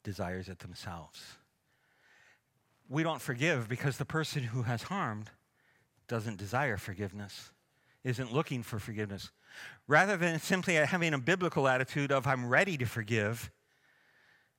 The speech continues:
we don't forgive until, like, they, they, they just don't care. They don't want, they don't desire, they don't ask.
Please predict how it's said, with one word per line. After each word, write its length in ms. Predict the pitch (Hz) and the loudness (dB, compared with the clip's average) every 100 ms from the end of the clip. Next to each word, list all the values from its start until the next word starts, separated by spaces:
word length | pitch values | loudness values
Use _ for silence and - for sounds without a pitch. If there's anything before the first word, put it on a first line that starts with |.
| _ _ _ - - - | _ _ _ -20 -20 -4
we 480 | 139 165 147 120 123 _ - _ _ - - - | 0 0 -2 -8 -20 _ -20 _ _ -20 -16 0
don't 260 | 147 160 | 2 2
forgive 880 | - 139 151 214 120 123 120 - - - _ _ _ - | -2 0 4 4 4 -2 -8 -14 -16 -20 _ _ _ -18
until, 500 | 104 135 123 120 107 _ - | -8 -4 -4 -4 -10 _ -14
like, 160 | 110 - | -14 -14
they, 280 | - 104 113 110 110 104 - _ - | -20 -6 -4 -4 -6 -12 -18 _ -10
they, 140 | 120 117 | -10 -4
they 120 | 127 | -4
just 180 | 117 151 | -4 -6
don't 180 | 165 156 | -8 -8
care. 300 | - 143 92 | -8 -8 -6
They 120 | 110 | -4
don't 180 | 143 151 | -4 -6
want, 320 | 117 143 - | -8 -10 -8
they 80 | 113 | -4
don't 160 | 143 151 | -4 -6
desire, 400 | 123 117 123 123 | -6 -2 0 0
they 140 | 123 | -2
don't 180 | 123 131 | -4 -4
ask. 320 | 120 113 - | -4 -6 -8